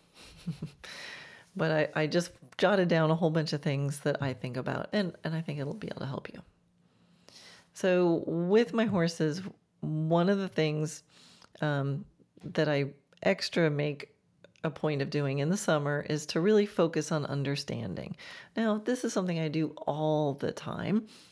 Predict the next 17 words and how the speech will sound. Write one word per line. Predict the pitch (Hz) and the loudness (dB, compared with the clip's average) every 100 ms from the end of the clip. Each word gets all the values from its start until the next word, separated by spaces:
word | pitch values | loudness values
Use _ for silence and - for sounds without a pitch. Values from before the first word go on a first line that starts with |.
| - - - - | -20 -20 -20 0
but | 190 - | 2 4
if | 185 185 | 2 2
I | 196 | 0
think | 208 233 254 | 2 0 4
about | 208 175 165 156 | 4 4 2 2
highlighting, | 175 - 185 180 180 160 160 147 143 - - - - _ - - | 0 0 2 4 2 2 0 -2 -4 -8 -20 -20 -20 _ -10 -4
um, | 143 135 131 - | -2 -2 -4 -4
education | 165 160 214 294 254 - 196 180 156 143 | -2 -2 -2 0 2 2 2 2 2 0
or | 135 139 | 0 -2
communication | - 190 190 190 233 233 220 180 170 151 147 | -2 0 2 0 0 0 0 0 2 2 0
and | 143 | -2
understanding | - 165 147 147 214 226 214 175 143 147 143 - - - | 0 0 0 -2 0 2 2 2 0 -2 -6 -12 -18 -8
versus | 175 220 254 254 156 147 143 - - - | 2 4 4 2 2 2 0 -8 -16 -20
strength | - - - 190 185 170 | -8 -6 -2 0 0 -4
and | 156 | -6
stamina | 165 226 247 339 208 147 - | -4 -4 0 0 2 0 0
exercises | 139 - 143 - - - - 294 - | -4 -4 -6 -6 -6 -2 -2 -2 -6